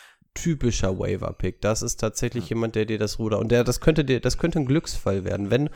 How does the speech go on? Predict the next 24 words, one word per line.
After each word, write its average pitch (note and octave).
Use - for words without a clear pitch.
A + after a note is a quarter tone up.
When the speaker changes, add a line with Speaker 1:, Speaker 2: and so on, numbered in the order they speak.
Speaker 1:
und A#2+
gerade A#2+
als -
Carson C#3+
Wentz-Owner B2
würde A#2
ich -
mich A#2
so C3+
freuen, B2
wenn A#2
ich A#2
die -
Chance A#2
hätte, A#2+
Andy A#2
Speaker 2:
Meinst G#2
du, G#2
Speaker 1:
Dalton G2+
Speaker 2:
es F#2+
Speaker 1:
zu -
Speaker 2:
ist G2
noch A2
Speaker 1:
bekommen -